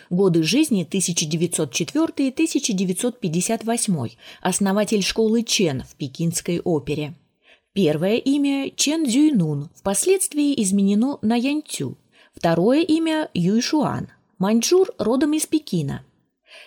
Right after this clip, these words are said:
Чен Яньцю мастерски исполнял роли серьезных женщин.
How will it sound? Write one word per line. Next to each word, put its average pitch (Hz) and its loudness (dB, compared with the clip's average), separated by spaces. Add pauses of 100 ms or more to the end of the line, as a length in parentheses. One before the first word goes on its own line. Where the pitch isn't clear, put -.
(120)
Чен 185 2
Яньцю 156 0
мастерски - 0
исполнял 180 0
роли 185 4
серьезных 180 2
женщин. 175 -4